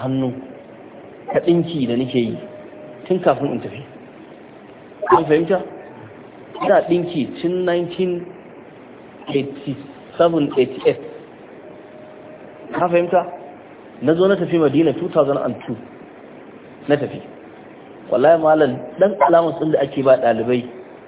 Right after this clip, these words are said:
a ƙarshen wata ba na kiran shi. Ina samun abin da ya ninninka shi a ɗinkin da nake. Ana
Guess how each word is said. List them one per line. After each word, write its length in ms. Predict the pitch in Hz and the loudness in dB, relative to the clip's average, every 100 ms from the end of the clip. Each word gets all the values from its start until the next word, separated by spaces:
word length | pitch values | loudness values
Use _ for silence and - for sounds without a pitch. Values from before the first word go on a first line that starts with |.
| - - - | -20 -18 -10
a 60 | - | -4
ƙarshen 340 | 117 - 143 | -4 -2 0
wata 260 | 147 143 110 | 2 2 2
ba 200 | 135 156 | 4 4
na 180 | 156 - | 4 0
kiran 200 | 139 120 | -2 -4
shi. 140 | 101 - - - - - - - - | -6 -14 -16 -18 -18 -20 -20 -18 -6
Ina 220 | 170 175 - - | 0 0 0 -2
samun 300 | 151 151 - | -2 -2 -4
abin 260 | 139 143 151 | -6 -6 -4
da 60 | 135 | -4
ya 140 | 131 | -2
ninninka 540 | 147 160 139 110 120 - | -4 -4 -6 -6 -6 -4
shi 60 | |
a 80 | - | -4
ɗinkin 300 | 113 131 123 | -4 -6 -6
da 80 | 107 | -6
nake. 260 | 107 - 95 - - - - - - - - - - - - - | -8 -10 -14 -16 -20 -20 -20 -20 -20 -20 -20 -20 -20 -20 -20 -8
Ana 220 | - 151 | -2 0